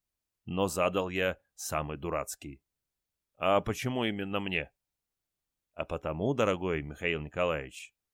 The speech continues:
что это вас непосредственно касается». «Касается?» Холодок страха пробежал по моей спине. Я точно не называл ему свое отчество. «Именно так. Вы расслабьтесь.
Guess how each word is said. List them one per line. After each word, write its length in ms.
что 180
это 180
вас 380
непосредственно 880
касается». 680
«Касается?» 800
Холодок 420
страха 360
пробежал 440
по 100
моей 220
спине. 440
Я 140
точно 320
не 120
называл 440
ему 140
свое 320
отчество. 520
«Именно 400
так. 400
Вы 100
расслабьтесь. 720